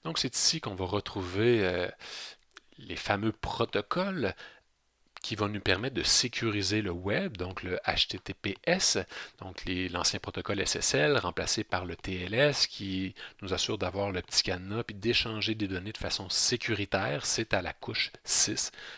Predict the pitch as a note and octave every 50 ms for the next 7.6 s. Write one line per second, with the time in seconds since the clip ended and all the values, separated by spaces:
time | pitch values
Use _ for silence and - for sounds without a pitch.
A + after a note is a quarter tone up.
0 | - - _ - - G#2+ G2 G2+ G2 G2 - F2 - - - - G2+ - - -
1 | - - - - - - - - - - - - - - - - - - - -
2 | _ _ _ _ _ - - - - - - - - - - - - - - G2
3 | F#2 - A2 G#2+ A2 G#2+ - C#3 - - B2 A2 G#2 G#2 G#2+ - - - - A2+
4 | G2+ G2+ A2+ A#2 B2 B2+ B2 A2 G#2 - G2+ - - - G2 F#2 F#2 F#2+ G2 G#2
5 | G#2 G#2+ - - G#2+ G#2+ F#2+ F2+ F#2 G2+ A#2 C#3+ A#2 G2 G2 - F#2 E2+ - G2+
6 | G2 - - - G2+ F2 E2 F#2 F#2+ G#2 G#2 - - - F#2+ F2 F#2+ F#2+ F2 -
7 | - - - E2+ E2 - - - E3+ - -